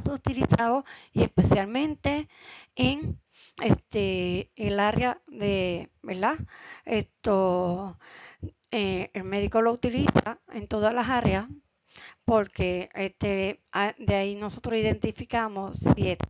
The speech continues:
persona va, este, creciendo, eh, a-, eh, horizontal o vertical. Y entonces,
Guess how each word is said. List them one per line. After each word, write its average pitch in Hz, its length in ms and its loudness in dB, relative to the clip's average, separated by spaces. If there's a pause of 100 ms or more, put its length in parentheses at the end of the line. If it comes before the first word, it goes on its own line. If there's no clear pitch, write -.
persona 202 600 -6
va, 196 320 -2 (380)
este, 202 640 -6
creciendo, 220 680 -2 (520)
eh, 208 400 -2 (440)
a-, 190 200 -4 (140)
eh, 202 440 0
horizontal 214 640 2 (120)
o 226 280 0 (240)
vertical. 214 720 -2 (1000)
Y 208 120 -2
entonces, 196 360 6